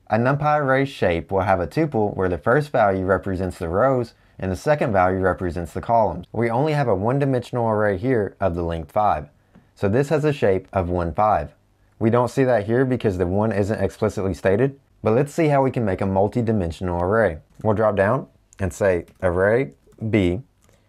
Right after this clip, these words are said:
is equal to numpy dot array parentheses,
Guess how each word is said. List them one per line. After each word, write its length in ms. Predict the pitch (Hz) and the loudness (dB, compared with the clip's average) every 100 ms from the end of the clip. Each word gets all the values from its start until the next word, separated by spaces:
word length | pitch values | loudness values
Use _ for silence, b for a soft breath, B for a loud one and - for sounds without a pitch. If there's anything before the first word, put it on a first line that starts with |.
| b - | b -6
is 140 | - | -2
equal 220 | 101 101 90 | 0 -2 -4
to 340 | - 90 80 82 92 | -2 -2 -2 -6 -2
numpy 580 | 95 95 92 98 139 147 _ _ - | 0 0 2 2 0 -4 _ _ -8
dot 220 | 95 107 | -2 0
array 340 | 147 123 95 120 - _ _ _ - | 2 2 0 -2 -12 _ _ _ -8
parentheses, 800 | 110 101 95 104 - 123 143 | 0 0 0 -2 -2 -4 -4